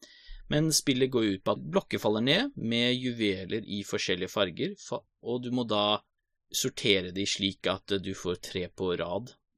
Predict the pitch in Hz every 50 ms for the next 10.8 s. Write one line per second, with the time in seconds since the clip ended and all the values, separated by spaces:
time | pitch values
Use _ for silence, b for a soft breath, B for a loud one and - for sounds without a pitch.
0 | _ _ _ _ _ _ _ _ _ _ _ _ - - 131 113 110 107 101 101
1 | 101 95 95 95 123 165 214 b b b b b b b b b _ _ _ -
2 | 139 131 110 98 - 107 113 113 110 - 147 95 98 - - 92 - - 101 101
3 | 98 - - 98 95 90 85 - 87 85 - - 90 87 87 - - - - -
4 | - 80 80 82 85 82 - - _ _ _ 131 113 92 90 90 82 78 - 90
5 | 95 101 107 110 - - _ - - - _ _ _ _ _ _ _ _ _ _
6 | _ _ _ _ _ _ _ _ _ _ _ _ _ _ _ - 143 139 143 139
7 | 143 143 139 - - - _ _ _ _ _ _ _ _ _ - 127 131 139 143
8 | 139 - 135 120 131 135 131 - - - 107 90 90 - - 90 87 90 92 95
9 | 95 101 101 98 95 95 95 98 101 101 95 87 85 80 73 - - - - -
10 | 78 71 71 73 71 - 98 104 107 101 90 80 - - 92 87